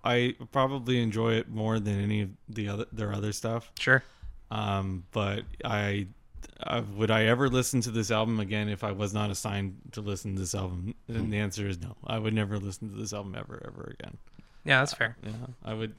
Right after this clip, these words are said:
Speaker 1: I would, uh, if I saw this album coming at me on the street, I would change sides. <laughs> I would not. <laughs>
Speaker 2: I can't wait to pick Deloused. <laughs>
Speaker 1: Um,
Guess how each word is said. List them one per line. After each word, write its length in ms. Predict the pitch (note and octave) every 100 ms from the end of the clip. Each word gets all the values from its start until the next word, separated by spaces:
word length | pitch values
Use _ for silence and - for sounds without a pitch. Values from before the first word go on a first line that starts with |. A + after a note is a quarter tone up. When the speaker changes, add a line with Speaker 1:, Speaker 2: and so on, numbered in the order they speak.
| -
Speaker 1:
I 100 | A#2
would, 280 | A2+ A#2 - -
uh, 320 | - A2 A2+
if 220 | B2 -
I 140 | C3 -
saw 420 | B2+ B2+ C3+ C3
this 260 | B2+ A#2 -
album 340 | A#2 A#2+ A#2+
coming 340 | A2+ A#2 A2+ A2+
at 180 | A#2 A#2
me 160 | A2+
on 160 | A2 G#2
the 60 |
street, 340 | - A2+ A#2 -
I 80 | G#2+
would 300 | G#2+ G2+ - - -
change 260 | - A2 G#2+
sides. 420 | G#2+ G#2 A2 - - -
<laughs> 60 | - - -
I 220 | - D#3
would 240 | C3+ G#2+
not. 400 | A#2 C3+ - - - - - D#3+ -
<laughs> 600 | G#3+ D#3 G3 - - C#3
Speaker 2:
I 160 | C#3+ C#3+
can't 260 | - D3 C3
wait 240 | C3+ C3+
to 80 | -
pick 220 | C3 A#2+
Deloused. 520 | A#2+ A2+ A2 G#2+ - - G3 - -
<laughs> 0 |
Speaker 1:
Um, 640 | A#2 A2 G2+ G2+ G2 G2